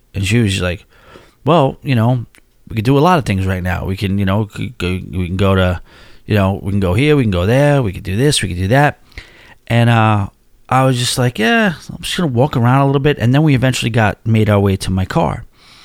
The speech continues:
And we just got into this discussion, and we started talking. And I was like, "Well, let me fire up this freaking, uh,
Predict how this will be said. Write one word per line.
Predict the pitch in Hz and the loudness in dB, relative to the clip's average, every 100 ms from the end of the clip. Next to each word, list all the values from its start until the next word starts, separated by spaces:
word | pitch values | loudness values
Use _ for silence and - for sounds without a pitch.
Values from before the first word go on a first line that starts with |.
| - - - - | -20 -20 -20 -2
And | 113 110 | 2 4
we | 113 | 2
just | 117 110 | 2 0
got | 110 78 | -2 -2
into | 95 101 | -4 -4
this | 95 - | -4 -4
discussion, | 90 - 143 131 - 90 | -4 -2 0 0 0 -2
and | 90 | -2
we | |
started | 87 - 101 117 | -4 -4 -4 -4
talking. | - 90 92 104 110 - - - - - | -2 -2 -2 -6 -6 -12 -20 -20 -20 -4
And | 101 101 98 90 | -2 0 0 0
I | 95 | 0
was | 101 | 0
like, | 98 101 | -2 -2
"Well, | 95 | -4
let | 135 | -2
me | |
fire | 143 - 104 104 104 | -4 -4 -4 -2 -2
up | - | -4
this | - - | -8 -4
freaking, | 104 92 95 90 | -4 -4 -4 -2
uh, | 90 87 82 85 | -2 -2 -4 -6